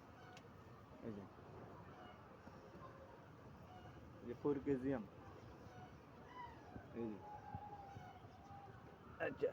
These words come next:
আসি, এই যে এগুলো আনার, আনার,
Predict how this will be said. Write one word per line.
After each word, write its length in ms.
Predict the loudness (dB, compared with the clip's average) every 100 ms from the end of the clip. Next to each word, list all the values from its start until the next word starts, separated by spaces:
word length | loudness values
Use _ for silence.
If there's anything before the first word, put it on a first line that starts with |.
| 6
আসি, 220 | 0 -2 -4 -8 -8 -8 -8 -10 -10 -10 -8 -8 -8 4
এই 60 | 8
যে 40 | 12
এগুলো 200 | 12 12 10
আনার, 200 | 8 6 4 -6 -8 -6 -6 -6 -10 -10 -10 -10 -10 -10 -10 -10 -10 0 6
আনার, 260 | 12 12